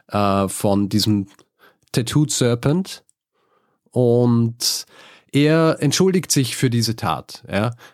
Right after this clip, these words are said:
Er sagt zu den Franzosen, dass diese Krieger wahrscheinlich betrunken waren. Äh, was recht unwahrscheinlich ist, weil, ähm, einer der Grundsätze der Nache war eigentlich, dass sie abstinent leben. Und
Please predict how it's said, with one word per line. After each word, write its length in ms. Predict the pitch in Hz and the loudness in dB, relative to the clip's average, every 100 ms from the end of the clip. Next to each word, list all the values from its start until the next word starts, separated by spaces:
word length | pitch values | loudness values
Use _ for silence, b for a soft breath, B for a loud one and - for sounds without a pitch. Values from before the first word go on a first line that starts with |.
| B | B
Er 140 | 120 | -2
sagt 220 | 120 139 135 | 0 0 0
zu 80 | |
den 160 | 127 120 | 0 2
Franzosen, 460 | 127 113 120 120 117 | 0 0 0 2 0
dass 260 | 113 - | -2 -2
diese 320 | 117 113 117 | -2 0 0
Krieger 400 | 113 - 160 139 | -2 0 2 2
wahrscheinlich 340 | 120 120 110 - | 2 2 0 0
betrunken 600 | 113 - 139 160 - 95 | -2 0 0 0 -4 -4
waren. 280 | - - - _ _ _ _ _ _ _ _ | -6 -10 -18 _ _ _ _ _ _ _ _
Äh, 440 | - 90 85 87 85 | -12 -8 -6 -6 -4
was 240 | 113 - | -2 0
recht 180 | 165 156 | 0 2
unwahrscheinlich 680 | 175 196 165 156 131 147 127 | 2 2 2 2 2 0 2
ist, 360 | 160 165 - - | 2 0 -4 -8
weil, 640 | - 107 113 113 120 120 - - | -8 -2 2 2 2 2 -2 -4
ähm, 340 | 113 110 110 | -2 0 -2
einer 220 | 113 123 | -2 0
der 80 | 123 | 0
Grundsätze 680 | 113 120 165 - 123 110 107 | 2 2 2 2 -2 -2 -2
der 120 | 104 | 0
Nache 440 | 98 95 - 113 98 | 0 -2 -2 -2 0
war 120 | 85 | 0
eigentlich, 320 | 98 95 90 | 0 -2 -6
dass 140 | - - | -6 -6
sie 120 | - | -4
abstinent 500 | 87 - 92 90 - | -6 -4 -4 -4 -8
leben. 240 | - - _ _ _ _ _ B B B B B B - | -14 -16 _ _ _ _ _ B B B B B B -4
Und 500 | 123 123 120 120 - | 0 2 2 0 -4